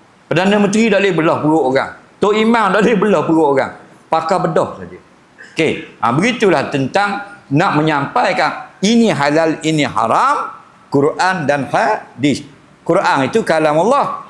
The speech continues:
hadis itu Nabi. Ya, kita ikut Nabi, dia kata halal itu haram, itu halal itu haram,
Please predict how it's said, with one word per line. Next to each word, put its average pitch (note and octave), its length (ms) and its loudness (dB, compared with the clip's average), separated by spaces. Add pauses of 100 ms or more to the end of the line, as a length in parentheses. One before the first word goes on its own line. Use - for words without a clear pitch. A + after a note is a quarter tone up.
hadis D#3 480 2
itu A3+ 160 0
Nabi. D#3 320 0 (500)
Ya, G#3+ 320 -2
kita D3 260 0
ikut G#3 400 0
Nabi, F3 640 0
dia D3+ 240 0
kata C#3+ 240 0
halal C#3+ 180 2
itu B2+ 140 -2
haram, D3 340 0
itu C3+ 140 0
halal C3+ 260 2
itu B2+ 140 -2
haram, F#3+ 320 0